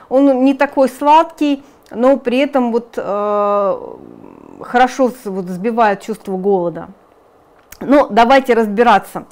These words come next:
да, что такое протеиновый коктейль, зачем он нам в принципе нужен, а,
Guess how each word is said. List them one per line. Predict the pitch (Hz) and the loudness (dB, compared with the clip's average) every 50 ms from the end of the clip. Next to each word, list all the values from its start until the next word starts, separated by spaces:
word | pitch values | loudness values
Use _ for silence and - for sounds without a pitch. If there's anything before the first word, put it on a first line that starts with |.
| - - - - _ | -20 -20 -20 -20 _
да, | - 196 254 269 269 | 0 2 2 2 2
что | - - 254 | 0 -6 -6
такое | - 247 254 - 240 226 | -6 -6 -2 0 -2 -2
протеиновый | 233 233 220 - - 247 233 226 208 202 202 | -2 -4 -6 -4 -2 -2 -2 -2 -2 -4 -2
коктейль, | - 233 226 226 - - 302 330 349 320 | -2 -4 -4 -4 -6 -4 -2 0 0 0
зачем | 247 247 233 - - 254 240 226 | -2 -4 -4 -4 -2 -2 -2 -2
он | 226 214 214 | -4 -4 -4
нам | 214 220 214 | -4 -6 -6
в | |
принципе | - _ - 233 240 226 202 - 196 - 190 185 | -8 _ -4 -2 -2 -2 -2 -4 -8 -8 -8 -4
нужен, | 190 240 302 359 330 320 294 277 277 277 - _ _ _ - - - - - - - - - - - - | -2 2 2 2 4 2 2 0 0 -4 -8 _ _ _ -20 -20 -20 -20 -20 -20 -20 -20 -20 -20 -18 -8
а, | - - 208 208 214 214 208 208 214 208 208 208 202 - | -4 -2 0 0 2 2 2 2 2 2 2 2 0 -2